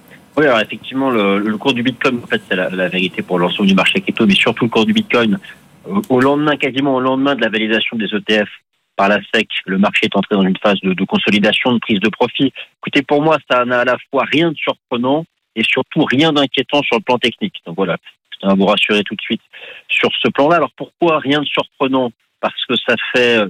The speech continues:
j'ai pas compté, mais facilement sept ou huit mois que le mach-, que le marché, euh, achetait, euh, achetait la rumeur. Alors voilà, prendre ses profits après une année que, que peu de monde a vu venir, après cent soixante pour cent de hausse annuelle, ça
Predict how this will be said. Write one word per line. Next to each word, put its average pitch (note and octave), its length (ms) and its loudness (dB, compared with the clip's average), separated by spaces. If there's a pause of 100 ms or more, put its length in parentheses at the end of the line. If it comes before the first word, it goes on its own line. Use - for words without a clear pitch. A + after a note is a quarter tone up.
j'ai G#2 60 0
pas G2+ 160 -2
compté, A#2+ 420 0
mais F#2 220 0 (840)
facilement A2+ 460 2 (100)
sept B2 200 -2
ou A#2+ 60 -4
huit C3 200 -4
mois C3+ 320 4 (380)
que A2 40 -6
le G#2 120 -2
mach-, G#2+ 420 0
que A2 80 -2
le G2+ 100 2
marché, G#2+ 460 2
euh, F2+ 80 0 (140)
achetait, G2+ 440 0
euh, F#2+ 140 0
achetait - 280 -2
la G#2 100 2
rumeur. G#2+ 420 0 (400)
Alors G#2+ 140 0
voilà, C#3 220 2
prendre C3+ 340 -2
ses C3 80 0
profits C3+ 520 -6 (300)
après G#3+ 320 -2
une B2 160 2
année B2 240 2
que, G#2+ 220 -2
que G2+ 320 -2 (100)
peu C3+ 160 0
de C#3 80 0
monde C3+ 380 2 (160)
a G2 80 -8
vu A2 200 0
venir, B2 380 2
après G2 240 -2
cent B2 160 -4
soixante A#2 380 -2
pour - 160 -4
cent A2+ 160 0
de G#2+ 80 4
hausse A2+ 240 0
annuelle, A2+ 420 2 (400)
ça G#2+ 80 0